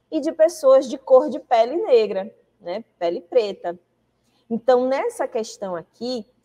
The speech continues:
o que a Luma e a avó, que são as personagens dessa história, enfrentam é a permanência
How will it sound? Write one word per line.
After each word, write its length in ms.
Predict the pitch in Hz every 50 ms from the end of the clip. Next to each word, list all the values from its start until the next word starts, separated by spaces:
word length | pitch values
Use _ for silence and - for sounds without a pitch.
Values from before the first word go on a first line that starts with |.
| _ _ _ _ _ _ -
o 140 | 233 240 233
que 200 | - - 285 269
a 140 | 247 247
Luma 580 | 233 240 262 285 330 370 392 381 370 381 403 - _ -
e 120 | 302 269 269
a 200 | 247 233 208 196
avó, 420 | 196 185 170 175 180 180 185 - - - -
que 100 | - 214
são 240 | - - - 233 240
as 160 | 226 226 -
personagens 1000 | - - 196 208 - - - 190 185 185 196 240 285 330 320 302 285 269 262 247
dessa 320 | 196 208 202 202 - -
história, 540 | 262 - - - - 202 185 190 185 196 190
enfrentam 720 | 220 262 302 - - - 220 214 208 220 220 240 233 233 - _ _ _ _ _ _ -
é 120 | 214 214
a 120 | 208 208 214
permanência 1300 | - - - _ - 294 320 349 349 339 349 349 320 277 254 247 247 254 247 254 - 269 254 254 262